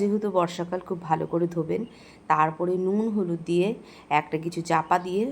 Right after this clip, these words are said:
সেদ্ধ বসিয়ে দেবেন। আর যাদের মনে হবে যে একটু গলা কুটকুট করে, এই সেদ্ধ সময় নুন হলুদের সাথে একটু ভিনেগার ইউজ করতে পারেন।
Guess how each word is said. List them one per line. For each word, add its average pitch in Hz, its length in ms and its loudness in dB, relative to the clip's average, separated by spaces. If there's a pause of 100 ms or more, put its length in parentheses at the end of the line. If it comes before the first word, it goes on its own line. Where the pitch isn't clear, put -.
(120)
সেদ্ধ 165 220 0 (120)
বসিয়ে 151 320 -4
দেবেন। 147 200 -4 (500)
আর 165 80 6 (120)
যাদের 175 260 6 (100)
মনে 214 220 4
হবে 190 200 2 (100)
যে 160 100 0 (680)
একটু 170 160 2 (120)
গলা 170 180 8 (100)
কুটকুট 190 400 -2 (100)
করে, 165 180 4 (520)
এই 190 160 6
সেদ্ধ 170 220 2 (180)
সময় 170 300 4 (140)
নুন 175 200 6
হলুদের 202 360 0
সাথে 208 220 0
একটু 196 120 -2 (100)
ভিনেগার 156 400 2
ইউজ 147 120 -4 (100)
করতে 127 260 -2
পারেন। 117 240 0